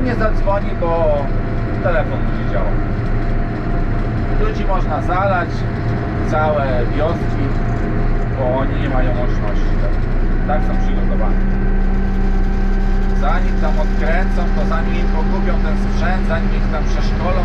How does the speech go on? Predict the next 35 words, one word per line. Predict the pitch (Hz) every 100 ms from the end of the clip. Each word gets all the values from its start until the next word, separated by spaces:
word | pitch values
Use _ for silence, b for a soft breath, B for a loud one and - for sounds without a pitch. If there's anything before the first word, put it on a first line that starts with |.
| 202
zanim | 208 208 208
zwolnią | 208 208 - - -
tych, | - - - - - - - - - - - - - - - - -
tych, | - - -
y, | -
partyjniaków | - 202 - - - - - - -
i |
kogoś | - - -
tam | 185 202
wsadzą | - - - - - - - - - - - - -
z |
jakimkolwiek | - - - - - - -
pojęciem, | 202 - - - -
to | - -
wiecie, | - - -
minie | - -
kolejny | - 147 143 123
rok | 127 120 -
czy | -
dwa, | - 101 98
tak? | - - - - - - - - 110 -
Przecież | - -
to | - -
nie | 170
jest | -
tak, | 165 160 165
że | - - - - - - - - - -
z | - - -
minuty | - - 139 135 -
na | -
minutę | - 180 170 160 - - -
jesteście | - - 202
w | 202
stanie | 214 208 196
poprzerzucać. | 196 - - - - -